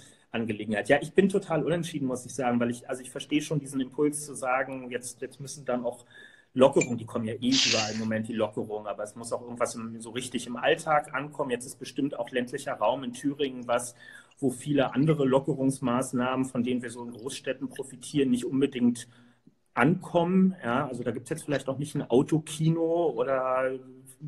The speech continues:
wo es vielleicht mal ein Freibad gab, ist das abgeschafft worden, sodass man jetzt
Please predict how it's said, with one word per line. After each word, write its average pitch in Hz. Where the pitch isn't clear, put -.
wo 127
es 143
vielleicht 127
mal 131
ein 123
Freibad 123
gab, 131
ist -
das 127
abgeschafft 160
worden, 156
sodass 131
man 131
jetzt -